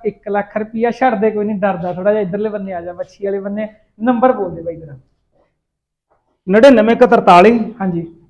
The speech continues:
Speaker 2: ਅੱਸੀ ਅੱਸੀ ਸੱਤ।
Speaker 1: ਨੜਿਨਵੇਂ ਇੱਕ ਤਰਤਾਲੀ ਅੱਸੀ ਅੱਸੀ ਸੱਤ।
Speaker 2: ਸੱਤ ਵੀਰੇ।
Speaker 1: ਹਾਂ, ਇਹ ਸੱਜਣੋ ਬਾਈ ਦਾ ਨੰਬਰ ਆ, ਪਿੰਡ ਹੈਗਾ ਰਾਮਗੜ੍ਹ, ਤਹਿਸੀਲ ਨਾਭਾ,
Speaker 2: ਤਹਿਸੀਲ ਨਾਭਾ, ਜ਼ਿਲ੍ਹਾ
Speaker 1: ਜ਼ਿਲ੍ਹਾ
Speaker 2: ਪਟਿਆਲਾ।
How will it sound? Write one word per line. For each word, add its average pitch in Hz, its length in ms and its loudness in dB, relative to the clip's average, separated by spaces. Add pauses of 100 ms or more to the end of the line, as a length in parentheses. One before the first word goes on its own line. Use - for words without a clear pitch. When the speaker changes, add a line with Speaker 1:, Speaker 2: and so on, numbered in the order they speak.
Speaker 2:
ਅੱਸੀ 233 280 4
ਅੱਸੀ 220 240 2
ਸੱਤ। 143 280 -4 (560)
Speaker 1:
ਨੜਿਨਵੇਂ 240 720 4
ਇੱਕ 247 380 -4
ਤਰਤਾਲੀ 220 720 0 (180)
ਅੱਸੀ 240 600 -4
ਅੱਸੀ 233 320 -4
ਸੱਤ। 185 580 -6
Speaker 2:
ਸੱਤ 185 340 0
ਵੀਰੇ। 139 200 -6
Speaker 1:
ਹਾਂ, - 120 -8 (140)
ਇਹ 254 140 10
ਸੱਜਣੋ 262 380 2
ਬਾਈ 233 280 4
ਦਾ 247 120 4
ਨੰਬਰ 214 420 -2
ਆ, 254 80 -2
ਪਿੰਡ 226 420 -8
ਹੈਗਾ 214 320 -6
ਰਾਮਗੜ੍ਹ, 202 840 -6 (540)
ਤਹਿਸੀਲ 233 600 -2
ਨਾਭਾ, 220 160 0
Speaker 2:
ਤਹਿਸੀਲ 196 260 4
ਨਾਭਾ, 190 540 4
ਜ਼ਿਲ੍ਹਾ - 0 -
Speaker 1:
ਜ਼ਿਲ੍ਹਾ 196 320 4
Speaker 2:
ਪਟਿਆਲਾ। 131 500 0